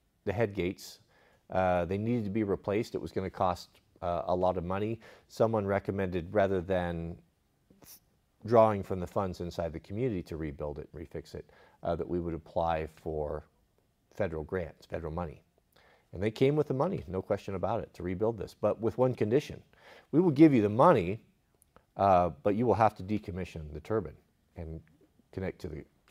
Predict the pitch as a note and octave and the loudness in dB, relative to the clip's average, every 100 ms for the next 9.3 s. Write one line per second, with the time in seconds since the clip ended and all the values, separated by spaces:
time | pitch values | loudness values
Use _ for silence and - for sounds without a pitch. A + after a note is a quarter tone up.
0 | _ _ _ _ _ _ - G2 - - | _ _ _ _ _ _ -8 -6 -6 -10
1 | D2 E2+ E2 - _ _ _ _ _ _ | -10 -8 -10 -14 _ _ _ _ _ _
2 | _ E2+ - D#2 D2+ G2+ - - - E2 | _ -12 -8 -8 -6 -6 -6 -14 -12 -8
3 | F2 - - _ - - - - - - | -8 -10 -20 _ -20 -20 -20 -20 -20 -10
4 | G2+ F#2+ C#3+ - E2+ - - - - - | -6 2 2 2 -6 -10 -20 -20 -20 -20
5 | - - - A#2 - D3 C#3 C3 C#3 C#3+ | -20 -20 2 4 8 10 10 10 10 10
6 | - B2+ C#3 C#3+ C#3 A#2+ A#2+ A#2 A2 G#2+ | 10 10 12 12 10 8 6 8 8 4
7 | - _ _ _ _ _ _ _ _ _ | -6 _ _ _ _ _ _ _ _ _
8 | _ C3+ C#3+ C3+ - D3 C3 - E3 - | _ 6 6 6 2 2 2 2 0 0
9 | F2 - - | -6 -8 -16